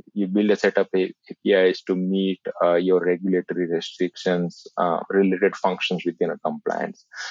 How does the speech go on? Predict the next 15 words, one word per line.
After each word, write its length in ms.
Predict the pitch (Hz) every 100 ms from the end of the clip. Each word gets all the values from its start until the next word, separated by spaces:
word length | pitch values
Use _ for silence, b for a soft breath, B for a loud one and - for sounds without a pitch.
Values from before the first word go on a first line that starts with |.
| B -
And, 140 | -
and 160 | - 104
same 240 | 104 104
with, 160 | 101 98
say, 180 | 101 95
risk. 360 | 95 113 - - _ B B _
Within 260 | 104 110 101
risk, 320 | 98 101 -
you 160 | 101 90
can 500 | 98 92 92 90 87
do, 220 | 90 92
say, 200 | - 87
financial 760 | - 98 95 101 104 104 98 87
decisions. 640 | 85 - - - 82 78
You, 180 | 82 82